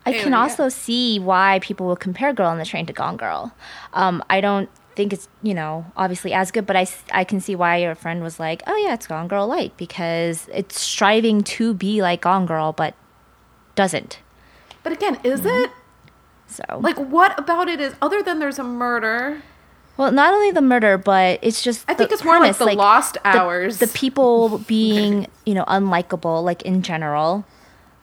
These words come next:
Speaker 1: You know, even in Gone Girl, they're still kind of unlikable, especially, like, towards the end. Like,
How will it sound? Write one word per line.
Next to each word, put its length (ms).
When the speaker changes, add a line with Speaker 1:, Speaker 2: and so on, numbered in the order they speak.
Speaker 1:
You 120
know, 200
even 260
in 100
Gone 280
Girl, 200
they're 140
still 320
kind 260
of 80
unlikable, 640
especially, 480
like, 160
towards 280
the 180
end. 340
Like, 240